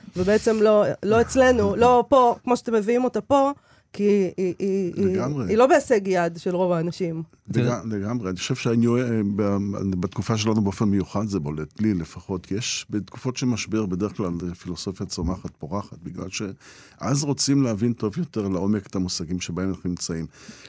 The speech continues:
Speaker 2: לא רק בתקופה של, של מגפה, שזה שם התחיל, אלא בכלל בתקופות של בלבול וכן הלאה, ואני חושב שיש לה כוח לשנות, זה מה שחגי אומר, כוח טרנספורמטיבי.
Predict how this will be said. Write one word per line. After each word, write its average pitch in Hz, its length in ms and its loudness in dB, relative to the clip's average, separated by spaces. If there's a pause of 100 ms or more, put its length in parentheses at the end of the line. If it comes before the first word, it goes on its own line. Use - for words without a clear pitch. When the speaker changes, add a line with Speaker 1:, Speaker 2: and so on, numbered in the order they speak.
Speaker 2:
לא 113 100 -2
רק 170 140 0
בתקופה 120 480 -4
של, 101 340 -2 (200)
של 101 220 -2
מגפה, 98 640 0
שזה 101 440 -2 (240)
שם 87 300 -6
התחיל, 147 400 -6
אלא 117 120 -2
בכלל 147 360 -4
בתקופות 113 640 -6
של 113 140 -2
בלבול 95 540 -2
וכן 90 240 -4
הלאה, 95 200 -2
ואני 95 140 -4
חושב 110 180 -6
שיש 101 600 -6
לה 127 60 -4
כוח 85 420 -14
לשנות, - 600 -10
זה 104 80 -12
מה 95 60 -14
שחגי 98 420 -10
אומר, 87 280 -6 (500)
כוח 95 220 -8
טרנספורמטיבי. 98 920 -10